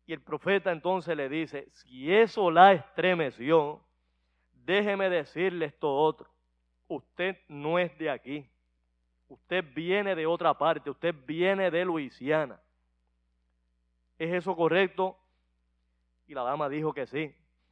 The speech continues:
Y ahí entonces el profeta le dice, "Pues regrese y crea en Dios, que Él la ha sanado. Créalo con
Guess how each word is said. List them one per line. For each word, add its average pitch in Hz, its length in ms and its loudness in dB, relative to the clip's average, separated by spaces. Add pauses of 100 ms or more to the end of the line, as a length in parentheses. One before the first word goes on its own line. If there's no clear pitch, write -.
(420)
Y 156 100 -12
ahí 151 180 -4
entonces 175 520 0
el 160 160 -6
profeta 160 400 -4
le 147 140 0
dice, 151 300 -6
"Pues 151 200 -4
regrese 180 760 -2 (760)
y 160 120 -16 (180)
crea 175 480 6
en 135 280 -6
Dios, 135 480 2 (120)
que 156 380 -2
Él 196 200 -4
la 170 460 8
ha 175 80 4
sanado. 143 1500 0 (1700)
Créalo 196 680 2
con 175 400 -2